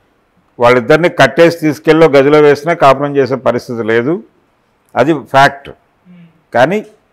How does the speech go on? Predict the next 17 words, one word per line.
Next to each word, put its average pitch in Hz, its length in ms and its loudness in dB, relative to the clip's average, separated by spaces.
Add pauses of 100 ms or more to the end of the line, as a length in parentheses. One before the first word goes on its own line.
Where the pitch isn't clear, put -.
(760)
కలిసి 143 220 -2
ఉంటానంటోంది. 143 680 0
ఎందుకు 131 220 -6
అంటోంది 135 360 -2
ఆ 123 40 2
అమ్మాయి 123 260 -2
అంటే 127 160 -6
ప్రాపర్టీకి 151 840 -2
సంబంధించిన 131 720 -2
గొడవలు 127 280 2
ఏవో 135 180 2
ఉన్నాయి 120 240 0
అక్కడ. 101 180 -8
ఆస్తి, 135 540 -4 (1000)
ఆస్తి 117 460 0
గొడవలు 131 480 4
మాత్రమే 131 640 0